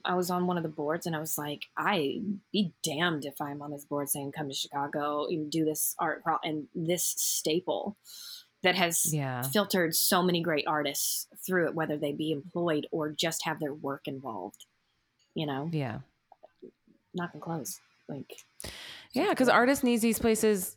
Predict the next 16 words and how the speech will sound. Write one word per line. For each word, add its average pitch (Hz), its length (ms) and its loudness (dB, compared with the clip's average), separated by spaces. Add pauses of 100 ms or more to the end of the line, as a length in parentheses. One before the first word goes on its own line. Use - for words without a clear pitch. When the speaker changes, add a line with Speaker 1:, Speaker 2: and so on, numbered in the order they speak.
(140)
Speaker 2:
you 185 140 2
know, 170 360 2 (320)
it, - 200 -4 (300)
we 190 220 4
need 208 580 4
these 185 420 2 (280)
bases 151 580 2
to 156 120 -2
sell 151 260 0
our 160 160 2
work, 190 320 2
to - 180 -2
advocate 156 560 0
for 113 280 -2
us. - 380 -2
So 143 720 0